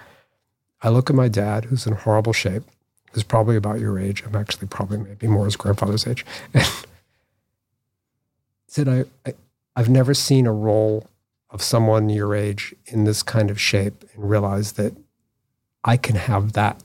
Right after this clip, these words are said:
too. That I, I, this isn't just something of the young. This is something I can have in my whole life." And I,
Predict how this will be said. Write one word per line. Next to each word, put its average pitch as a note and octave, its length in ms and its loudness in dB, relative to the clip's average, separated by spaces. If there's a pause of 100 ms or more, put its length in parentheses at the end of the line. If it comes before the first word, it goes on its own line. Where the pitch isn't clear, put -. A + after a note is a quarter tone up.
too. - 380 0 (840)
That G#2+ 120 2
I, G#2+ 300 0 (160)
I, B2 160 0 (200)
this C3 240 2
isn't A2+ 220 2
just - 220 -2
something A#2 340 0
of G2+ 120 -8
the A#2 100 2
young. G#2 240 2
This G#2+ 200 -4
is A#2 80 -2
something A2 400 0
I G#2 120 -2
can A2+ 160 0
have G#2+ 200 -2
in G#2 120 0
my G#2 100 -2
whole G#2 220 2
life." G#2 280 -2
And A2+ 120 0
I, A#2 120 -2